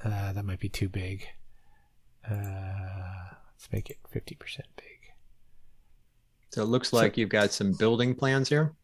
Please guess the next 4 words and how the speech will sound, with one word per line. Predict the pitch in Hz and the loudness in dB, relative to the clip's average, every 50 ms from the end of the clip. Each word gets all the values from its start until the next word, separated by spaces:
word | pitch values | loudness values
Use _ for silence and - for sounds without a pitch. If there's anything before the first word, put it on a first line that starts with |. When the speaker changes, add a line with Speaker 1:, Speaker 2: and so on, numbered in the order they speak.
| _ _ _ _ | _ _ _ _
Speaker 1:
Yeah, | - 139 120 98 85 - - - - - - | 6 6 6 6 4 0 -4 -4 -6 -8 -10
so | - - 127 113 | -4 0 2 2
let's | 113 - - - - - - - - - - - - - - - - - - - - - - | 2 2 0 -4 -4 -4 -4 -6 -8 -10 -14 -16 -16 -16 -18 -18 -18 -20 -20 -20 -12 -4 0
just, | - 120 113 110 98 - - - - - - - - - - | 2 2 2 2 0 0 0 -2 -2 -4 -4 -6 -6 -6 -8